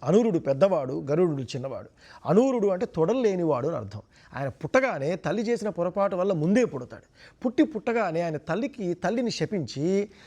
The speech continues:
సూర్యుడి దగ్గరికి వెళ్ళిపోయి సూర్యుడికి ముందు రథసారథిగా ఉంటాడు. దీన్ని అర్థం చేసుకోండి. ఒకనాడు గరుడుడు పెద్దవాడైపోయిన తర్వాత తన అన్నని, తల్లిని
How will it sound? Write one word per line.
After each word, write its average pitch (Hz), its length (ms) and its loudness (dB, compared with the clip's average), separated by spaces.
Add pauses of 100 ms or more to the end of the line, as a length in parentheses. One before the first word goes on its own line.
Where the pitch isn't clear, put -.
(140)
సూర్యుడి 294 380 8
దగ్గరికి 196 200 2
వెళ్ళిపోయి 170 480 2
సూర్యుడికి 269 520 4
ముందు 196 400 2
రథసారథిగా 139 720 -2
ఉంటాడు. - 360 -8 (300)
దీన్ని 147 220 2
అర్థం 160 260 -2
చేసుకోండి. - 480 -14 (440)
ఒకనాడు 190 680 -2 (120)
గరుడుడు 214 280 2
పెద్దవాడైపోయిన 143 800 0
తర్వాత 131 640 -6 (260)
తన 165 100 0
అన్నని, 214 400 0
తల్లిని 233 380 2